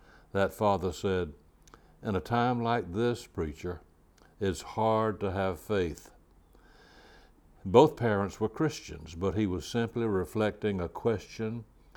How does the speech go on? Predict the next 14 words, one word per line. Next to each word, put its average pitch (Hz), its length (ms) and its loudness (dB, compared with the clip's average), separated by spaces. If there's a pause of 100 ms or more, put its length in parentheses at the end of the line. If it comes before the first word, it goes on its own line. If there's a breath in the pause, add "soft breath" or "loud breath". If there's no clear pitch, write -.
(180 soft breath)
which 101 260 2
had 92 200 -2
been 92 140 0
asked 95 400 0
many 104 480 0
years 104 340 0
ago, 82 380 -2 (600 loud breath)
a 92 40 -6
question 104 520 0
which 101 200 0
our 110 160 0
Master 117 460 -2
Jesus 110 580 -4
asked 87 480 -2